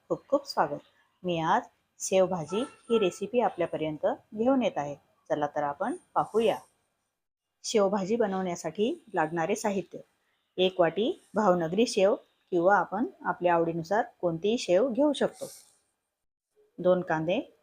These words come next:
मिक्सरला बारीक करून घेतले, दोन टमाटे मिक्सरला बारीक करून घेतले, अर्धा इंच आले बारीक केलेले, चार पाच लसूण पाकळ्या बारीक केलेल्या, पाव वाटी खोबरे बारीक केलेले,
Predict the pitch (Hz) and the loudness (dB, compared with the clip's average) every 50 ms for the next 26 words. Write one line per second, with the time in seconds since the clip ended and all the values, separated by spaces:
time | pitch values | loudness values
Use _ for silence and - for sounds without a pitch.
0 | _ 170 165 - - - 175 165 175 190 185 175 156 190 220 - - 196 175 180 | _ -8 -8 -6 -2 -2 0 2 2 2 2 2 0 0 -2 0 0 0 0 0
1 | 175 170 180 - 156 160 190 254 - - _ _ _ _ _ _ _ _ _ _ | -2 -4 -4 -6 -4 -4 -4 -4 -4 -8 _ _ _ _ _ _ _ _ _ _
2 | - - 170 175 190 208 220 - 180 165 165 165 156 165 175 208 285 311 - - | -4 2 4 4 4 4 2 0 0 0 2 -2 -2 0 0 0 0 -2 -4 -8
3 | 170 170 - - - 170 165 170 175 175 175 170 202 220 - - 185 180 180 175 | -8 -8 -6 -4 -2 0 2 2 2 2 2 0 0 -2 0 0 0 0 0 -4
4 | 175 165 - 170 185 240 302 - _ _ - - - - - - - - 175 175 | -4 -6 -4 -2 -2 -2 -2 -6 _ _ -20 -12 -12 -12 -12 -6 -2 -2 0 2
5 | 196 226 240 233 214 202 - - 180 170 165 165 185 226 - - _ _ 180 185 | 4 4 4 4 2 0 0 2 2 2 4 4 2 2 2 0 _ _ -2 0
6 | 175 165 208 220 - 214 185 180 170 165 170 190 240 285 - - - - - - | 2 2 0 -2 0 -2 2 2 4 4 4 2 0 0 -2 -4 -6 -6 -8 -14
7 | - - - - - - - _ _ _ _ - - - - - 202 180 175 170 | -18 -18 -12 -12 -12 -12 -12 _ _ _ _ -14 -12 -12 2 6 6 6 8 6
8 | - 175 180 202 208 - - 175 175 170 - 208 220 220 180 151 - 170 180 196 | 6 6 6 6 4 0 2 2 2 2 2 -2 2 2 2 2 4 2 2 2
9 | 247 285 - 202 175 175 170 - - 175 165 160 156 156 170 190 254 359 - - | 2 0 -2 -2 -2 -2 -2 0 0 0 2 2 0 0 2 2 2 0 -2 -8
10 | 180 - - - 190 185 175 170 170 170 160 175 170 - 220 170 165 170 185 226 | -10 -10 -6 2 4 6 6 8 6 4 2 -2 -2 0 0 0 4 6 6 6
11 | - - - - 170 170 165 175 185 - - 170 165 160 147 151 165 196 240 | 6 4 0 -6 -4 -4 -2 -2 -4 0 0 2 2 2 2 2 4 4 2